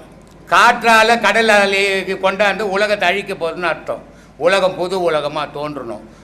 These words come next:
முப்பத்தேழு லட்சம் தான், இந்த முப்பத்தேழு கோடி தான் இந்தியால சுதந்திரம் வாங்கும்போது தான். இன்னைக்கு நூத்தி முப்பத்தேழு கோடி இருக்கிறோம். இப்ப இவ்வளோ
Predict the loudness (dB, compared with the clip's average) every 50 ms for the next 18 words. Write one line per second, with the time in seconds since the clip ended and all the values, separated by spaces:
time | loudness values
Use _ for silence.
0 | -18 -8 -8 -6 0 0 0 2 4 4 4 4 4 4 2 2 0 -2 -2 2
1 | 2 2 2 2 0 -4 -6 -4 -4 -4 -4 -4 -4 -2 -2 -4 -2 -2 -4 -2
2 | -2 -2 -2 0 -2 -2 -2 -2 -2 -2 0 0 -2 -4 -4 -6 -6 -4 -2 -2
3 | -2 -2 -2 -4 -4 -6 -6 -6 -6 -6 -6 -6 -6 -8 -16 -20 -20 -18 -10 -8
4 | -8 -6 -4 -2 -4 -2 -2 -2 -2 -2 0 0 -2 0 -2 -2 0 0 0 0
5 | 0 -2 -4 -6 -6 -8 -8 -8 -10 -16 -20 -20 -20 -20 -20 -20 -20 -18 -14 -10
6 | -4 -2 0 0 0 0 2 4